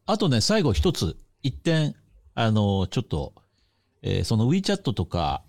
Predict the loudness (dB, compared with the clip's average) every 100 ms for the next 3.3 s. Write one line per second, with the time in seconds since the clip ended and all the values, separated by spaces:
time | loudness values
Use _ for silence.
0 | _ -2 0 0 0 2 0 -2 -4 0
1 | 0 0 -4 -4 -6 -6 -4 -4 -4 -10
2 | _ _ _ _ -8 -4 -4 -4 -8 -12
3 | -4 -2